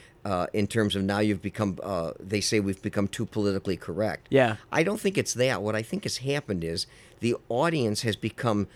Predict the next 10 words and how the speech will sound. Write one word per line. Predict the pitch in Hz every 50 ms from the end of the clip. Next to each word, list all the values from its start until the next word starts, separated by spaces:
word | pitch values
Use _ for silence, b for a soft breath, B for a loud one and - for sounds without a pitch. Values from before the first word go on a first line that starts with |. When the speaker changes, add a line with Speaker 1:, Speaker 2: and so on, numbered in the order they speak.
| b b b b b -
Speaker 1:
too | - - 180 180 175
involved | 151 127 104 95 107 104 104 113 110 98 -
in | 104 92 87
the | 85
process | - - - 117 101 98 107 - - 110 101 - -
of | 92 -
stand-up | - - - 95 92 90 87 80 -
comedy. | - 95 85 82 80 78 73 67 62 - - B B B B B B
Speaker 2:
Huh. | B - - 180 165 151 120 104 - - -
Speaker 1:
They | - 113 101 120 123 123 131 143 156 165 -